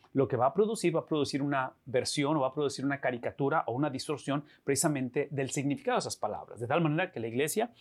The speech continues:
estaba actuando irresponsablemente, no solamente para con Dios, pero entre ellos. Entonces, lo que estamos tratando en esta tarde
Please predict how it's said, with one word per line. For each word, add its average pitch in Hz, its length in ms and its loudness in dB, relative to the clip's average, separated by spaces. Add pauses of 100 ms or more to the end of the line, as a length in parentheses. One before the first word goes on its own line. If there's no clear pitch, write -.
(140)
estaba 139 480 2
actuando 135 640 -2
irresponsablemente, 127 1500 0 (180)
no - 80 0
solamente 160 400 4
para 117 180 -2
con 104 200 -10
Dios, 185 240 2
pero - 340 0
entre 151 520 0
ellos. 107 300 -6
Entonces, 156 400 0 (200)
lo 147 100 2
que - 60 -6
estamos 277 260 0
tratando 185 320 2
en 165 80 6
esta 160 180 2
tarde 120 360 -2